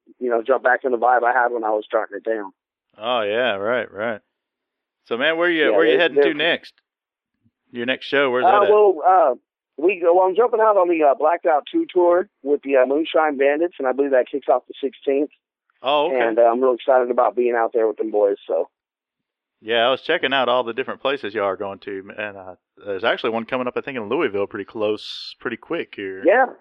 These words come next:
Speaker 1: yeah, it's, uh, you know, it's, it's, it's looking good, and, you know, there's, there's a lot of good dates, and that's one thing I love about being with the boys is I've been able to see so much, man, from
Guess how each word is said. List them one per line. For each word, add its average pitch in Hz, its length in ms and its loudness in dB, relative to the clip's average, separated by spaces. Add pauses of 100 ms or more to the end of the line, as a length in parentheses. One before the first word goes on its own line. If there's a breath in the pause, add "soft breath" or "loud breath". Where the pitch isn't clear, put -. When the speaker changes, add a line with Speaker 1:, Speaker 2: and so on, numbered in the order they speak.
(140)
Speaker 1:
yeah, 180 220 2
it's, 131 220 0
uh, 131 60 -6
you 131 240 -4
know, 139 180 2
it's, 135 260 0
it's, 127 180 -6 (140)
it's 131 200 -2
looking 147 360 -2
good, 156 400 4
and, 120 200 -4 (520)
you 143 100 -2
know, 143 280 2
there's, 143 200 2 (120)
there's 131 160 0
a 139 60 -4
lot 139 140 4
of 135 80 -6
good 131 100 -4
dates, 135 260 0
and 131 160 -2
that's 139 160 -2
one 147 140 -2
thing 143 140 0
I 135 60 2
love 135 140 4
about 131 200 2
being 131 260 -4
with 117 100 -12
the 117 60 -6
boys 135 380 0
is 113 160 -10
I've 123 120 0
been 139 100 0
able 127 180 0
to 113 80 -10 (100)
see 131 220 -6
so 127 160 4
much, 123 360 -2
man, 104 280 -6
from 101 100 -20